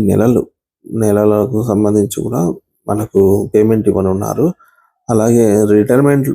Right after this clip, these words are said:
ప్రాసెస్‌లో విప్లవాత్మక మార్పు, అంటే మనకు యొక్క ప్రాసెసింగ్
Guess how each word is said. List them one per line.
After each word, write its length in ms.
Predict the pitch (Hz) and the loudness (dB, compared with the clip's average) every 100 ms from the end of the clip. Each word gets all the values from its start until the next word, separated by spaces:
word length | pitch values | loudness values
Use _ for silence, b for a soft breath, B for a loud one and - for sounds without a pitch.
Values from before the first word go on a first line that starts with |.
| - | -6
ప్రాసెస్‌లో 540 | - 101 101 98 113 | -4 0 0 0 0
విప్లవాత్మక 840 | 104 98 - 110 107 110 110 107 95 | 0 0 -2 -2 -2 -2 -4 -6 -4
మార్పు, 340 | 92 87 85 | -2 -2 -2
అంటే 200 | 95 98 | -4 -2
మనకు 320 | 120 110 101 101 - _ _ _ _ _ - | 0 0 0 0 -4 _ _ _ _ _ -8
యొక్క 220 | 117 110 | -6 -4
ప్రాసెసింగ్ 680 | - 104 107 120 - 120 | -4 -2 -2 -2 -2 -2